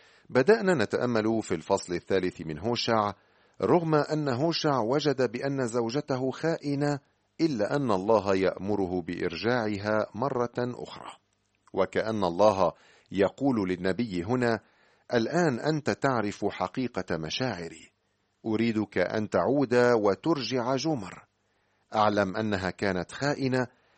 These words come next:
لكني أريدك أن تحبها وتعيدها، وهذا هو ما سأفعله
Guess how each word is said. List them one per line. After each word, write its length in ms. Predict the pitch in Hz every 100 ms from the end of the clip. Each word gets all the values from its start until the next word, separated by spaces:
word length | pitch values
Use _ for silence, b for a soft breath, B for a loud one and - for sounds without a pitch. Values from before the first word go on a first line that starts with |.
| b
لكني 500 | 101 110 185 160 107
أريدك 540 | 113 131 151 104 98 104
أن 240 | 143 139
تحبها 640 | 110 - 156 131 131 131 143
وتعيدها، 840 | 147 - 135 156 165 - - - _ _ _ _ _ -
وهذا 420 | 120 143 185 98
هو 240 | 101 113 98
ما 160 | 101
سأفعله 800 | - - 92 - 87 110 90 90